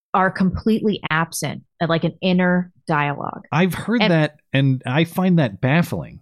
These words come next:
Speaker 2: that
Speaker 1: It,
Speaker 2: they are
Speaker 1: how can you
Speaker 2: actual
Speaker 1: even
Speaker 2: N P Cs, yeah.
Speaker 1: Yes, and how can you even, uh, like, do a simple task, like, like, tying your shoes? And so the way that he explained it, because people were interviewed that don't have an inner dialogue,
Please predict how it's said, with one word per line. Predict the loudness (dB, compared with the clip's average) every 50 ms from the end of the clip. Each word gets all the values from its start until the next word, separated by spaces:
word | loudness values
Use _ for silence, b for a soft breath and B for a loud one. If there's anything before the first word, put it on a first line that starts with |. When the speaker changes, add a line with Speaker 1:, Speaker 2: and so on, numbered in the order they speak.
| _ -2
Speaker 2:
that | 0 0 0 2 2
Speaker 1:
It, | 0 0 2
Speaker 2:
they | 2 2 4
are | 4 4 6
Speaker 1:
how | 4 4 4 4
can | 2 2
you | 2
Speaker 2:
actual | 4 2 2 4 4 2 2 4
Speaker 1:
even | 4 2
Speaker 2:
N | 2 2
P | 2 0
Cs, | 0 0 -2 -2 -2 -4 -6 -6 -4
yeah. | -2 -2 -4 -4 -8 -16 _ _
Speaker 1:
Yes, | -2 0 2 2 2 2 0 -4 -8 _ -2
and | 0 0
how | 2 2 0 0
can | 0 0 0 0
you | 0 -2 -2
even, | -2 -2 0 0 0 0 0 -2
uh, | -2 -2 0 2 2 0 0 0
like, | -2 -2 -2 -4 -8 _ _
do | 0 0 2
a | 0
simple | 0 -2 0 0 0 0 0 -2 -2 -4
task, | -6 -6 -2 0 0 0 0 -2 -6 -12 -16 -16 _ _ _ _ _ _ _ _ _ _ _
like, | -2 0 0 -2 -4 -8 _ -2
like, | -2 -2 -2 -4
tying | -4 -2 0 2 2 4 2 2
your | 2 0 -2
shoes? | -4 -4 -4 -4 -4 -4 -6 -4
And | -4 -2
so | 0 0 0 0 0 -2 -2
the | 0 0
way | 2 2 2 2 2
that | 0 0
he | 2 0 0
explained | 0 -4 -4 -2 0 0 2 0
it, | 0 -2
because | -2 -2 -4 -2
people | -2 -2 -2 -2 0
were | 0 0 0
interviewed | 0 -2 -2 -2 -2 -4 -4 -6
that | -8 -4
don't | -4 -2 -2 -2
have | -4 -4 -6 -6
an | -6 -6
inner | -6 -6 -6 -6
dialogue, | -6 -6 -6 -6 -8 -10 -12